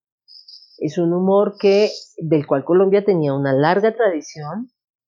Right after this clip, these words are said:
pero que yo creo que ese asesinato de Jaime Garzón vino a, a, a espantar a mucha gente, y creo que en este momento de la vida, en este momento político inclusive que estamos viviendo en este país y, e histórico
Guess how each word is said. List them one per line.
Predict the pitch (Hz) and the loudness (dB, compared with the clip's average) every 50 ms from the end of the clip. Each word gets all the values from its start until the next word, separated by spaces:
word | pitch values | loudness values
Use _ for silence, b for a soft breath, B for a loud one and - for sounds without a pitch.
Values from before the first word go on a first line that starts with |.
| _ - _ | _ -10 _
pero | - 180 170 - | -2 -2 0 0
que | 160 143 | -2 -4
yo | 151 143 | -4 -6
creo | - 156 151 - | -6 -8 -4 0
que | - 196 196 196 | 0 2 4 2
ese | 190 185 - 190 | 2 2 0 0
asesinato | 190 185 196 185 185 180 165 151 139 131 - 156 160 170 | 0 0 -2 -4 -4 -4 -2 -2 -4 -6 -4 -4 -2 -2
de | 175 170 | -2 -2
Jaime | 160 165 147 143 143 147 147 | -4 -6 -8 -8 -10 -8 -8
Garzón | 170 170 - - - 156 147 151 151 156 160 _ _ _ _ _ _ _ _ _ - - 160 | -8 -8 -8 -12 -18 -16 -16 -16 -16 -18 -20 _ _ _ _ _ _ _ _ _ -18 -6 0
vino | 165 208 220 220 208 202 196 196 190 190 | 4 4 6 6 6 4 4 4 4 2
a, | 185 175 160 143 123 - _ | 2 0 0 -2 -6 -10 _
a, | - 135 139 135 131 127 127 117 113 - - | -8 -6 -6 -6 -6 -8 -8 -10 -12 -10 -6
a | 127 135 135 131 | -4 -4 -4 -4
espantar | 131 - - 147 151 147 156 147 147 | -6 -6 -6 -6 -6 -4 -4 -4 -2
a | 151 | -2
mucha | 165 175 170 180 175 175 | -4 -4 -4 -4 -4 -2
gente, | 175 175 143 120 120 127 143 | -2 -2 -4 -4 -4 -4 -4
y | 156 180 180 - | -4 -4 -6 -4
creo | - 175 165 170 | -4 -4 -4 0
que | - | 0
en | 208 214 247 | 2 4 4
este | 269 269 277 311 285 | 4 4 2 0 2
momento | 277 262 226 185 165 151 147 - 196 214 233 220 - 156 | 2 2 2 0 -2 -2 -4 -4 -6 -6 -6 -10 -8 -4
de | 170 156 | -2 0
la | 156 160 | 2 2
vida, | 180 190 170 139 147 185 220 - _ _ _ _ _ _ _ _ _ _ _ _ _ | 2 2 2 0 0 -2 -6 -14 _ _ _ _ _ _ _ _ _ _ _ _ _
en | 156 165 170 | 0 0 0
este | 170 - 214 | 0 0 0
momento | 214 196 170 190 185 | 0 0 0 -2 -2
político | 180 190 175 190 185 220 202 214 | -2 -2 -2 -2 -4 -2 -2 -2
inclusive | 202 - - 151 - - 196 208 190 170 | -2 -2 -6 -10 -6 -4 -2 -2 -2 -4
que | - 147 | -6 -10
estamos | - 151 143 143 156 170 | -12 -10 -8 -8 -8 -6
viviendo | 175 156 143 135 139 151 | -6 -6 -6 -6 -8 -10
en | 160 | -10
este | 160 - - | -12 -12 -10
país | - - 156 139 143 147 143 - - | -6 -6 -6 -6 -6 -12 -16 -16 -10
y, | 170 160 139 123 - | -6 -6 -6 -6 -6
e | - 143 | -8 -8
histórico | 123 - _ - 139 131 143 143 - - 254 262 | -8 -6 _ -2 -2 -2 -4 -8 -10 -14 -14 -14